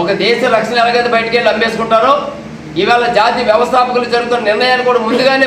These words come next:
ప్రకటించడం ఇది జాతి ద్రోహం. కొండేపూడి శ్యాంబాబు గారి కుటుంబంలో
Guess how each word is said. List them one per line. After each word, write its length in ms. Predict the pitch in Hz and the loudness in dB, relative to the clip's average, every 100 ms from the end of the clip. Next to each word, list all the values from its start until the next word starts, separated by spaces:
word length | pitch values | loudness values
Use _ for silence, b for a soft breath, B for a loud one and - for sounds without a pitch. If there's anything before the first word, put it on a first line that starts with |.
| - | 2
ప్రకటించడం 520 | 240 240 247 240 208 214 B B B 175 | 2 2 0 2 2 0 B B B -8
ఇది 120 | 196 240 | -4 0
జాతి 240 | 226 233 247 240 | 2 2 2 2
ద్రోహం. 400 | 226 214 233 165 - - - - - - - - - | 4 4 2 0 -4 -12 -16 -18 -18 -18 -16 -8 -2
కొండేపూడి 480 | 214 247 247 247 233 | 0 2 2 2 2
శ్యాంబాబు 400 | 226 226 240 240 240 | 0 2 2 4 2
గారి 120 | 233 220 | 2 0
కుటుంబంలో 440 | 226 226 233 | -2 0 2